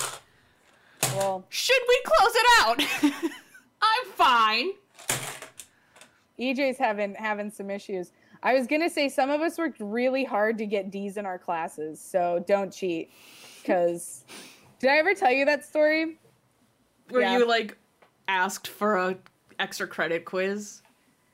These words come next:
Speaker 1: Yeah, well, no. So, okay, I'll tell this story really quick
Speaker 2: You
Speaker 1: because
Speaker 2: told
Speaker 1: it's
Speaker 2: it on
Speaker 1: really
Speaker 2: the
Speaker 1: funny.
Speaker 2: last one.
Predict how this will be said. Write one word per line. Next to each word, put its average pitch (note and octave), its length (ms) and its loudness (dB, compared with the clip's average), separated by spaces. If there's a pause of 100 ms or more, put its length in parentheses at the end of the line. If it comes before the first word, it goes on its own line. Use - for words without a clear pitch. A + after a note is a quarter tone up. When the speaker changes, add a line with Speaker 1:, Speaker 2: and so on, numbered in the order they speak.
(420)
Speaker 1:
Yeah, A#3+ 260 -4
well, G4+ 260 4
no. A4 300 4
So, G4+ 260 4 (120)
okay, C#4 340 2 (140)
I'll B3+ 120 4
tell D#4+ 180 2
this F4 140 0
story F4+ 200 0
really D#4 220 4
quick D4 160 -2
Speaker 2:
You C#4 120 2
Speaker 1:
because D4 100 0
Speaker 2:
told F4+ 200 4
Speaker 1:
it's C#4+ 80 4
Speaker 2:
it - 20 6
on D4 80 2
Speaker 1:
really C#4 120 2
Speaker 2:
the - 40 0
Speaker 1:
funny. C#4 100 2
Speaker 2:
last - 160 -4
one. F3 300 -4